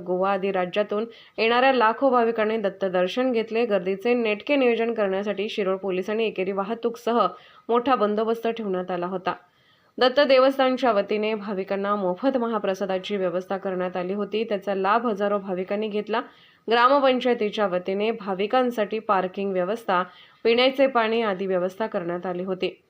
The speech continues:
कुरुंदवाड एसटी आगार महामंडळाच्या वतीने जादा गाड्या सोडण्यात आल्या होत्या.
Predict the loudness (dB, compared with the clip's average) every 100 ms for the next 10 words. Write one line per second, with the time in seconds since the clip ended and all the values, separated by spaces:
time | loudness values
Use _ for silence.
0 | _ _ _ 0 2 4 4 4 2 2
1 | 0 2 2 0 0 -2 -4 -2 -2 -2
2 | -2 -2 -4 -4 -4 -2 0 0 0 -2
3 | -2 -2 -2 -6 -6 -6 -4 -2 -2 0